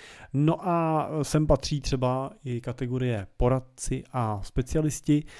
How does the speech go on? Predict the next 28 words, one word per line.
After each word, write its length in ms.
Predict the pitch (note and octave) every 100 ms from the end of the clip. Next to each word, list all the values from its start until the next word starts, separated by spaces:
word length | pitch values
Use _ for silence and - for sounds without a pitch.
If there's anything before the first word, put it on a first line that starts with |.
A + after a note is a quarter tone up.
| - -
to 100 | B2
znamená 340 | A#2 B2 B2
upřemýšlet 520 | C3+ C3 C3+ C3 C3+
nad 100 | C3
tím, 220 | A#2+ C3+ B2
jak 140 | A2+
třeba 260 | - B2 A#2+
jako 200 | - B2
rodina, 480 | C3 C#3 C3+ C3 B2+ - - -
a, 180 | A#2+ A#2
budeme 280 | A#2 B2 B2
pracovat 600 | C3 B2 D3+ A#2+ A2 - D3+
s 120 | A#2+
poradcema. 680 | - A#2+ A2 - - G#2 G2 - C3+
Jo, 140 | C3+
typicky 380 | A#2 G#2 - B2
právníci, 680 | - C3 A#2 A2+ A2 - -
účetní, 680 | C#3 A#2+ C3+ B2 A2 G2 - - - - -
a, 280 | G#2 G2+
wealth 300 | G2+ C#3 B2+
manažeři, 460 | D3+ C3+ A2+ A#2+ A2+
jako 240 | G#2+ -
jsme 240 | A2 - G#2
my, 140 | G2
investiční 640 | G#2+ A#2 A#2+ - - A#2
specialisti, 600 | G2+ A2 - A2 G2+ - -
koučové, 760 | - D3+ - B2+ A2+ G2+ G2+ - - - - _
trenéři, 880 | - D3+ E3+ E3+ C#3 A#2+ A2+ G#2 G#2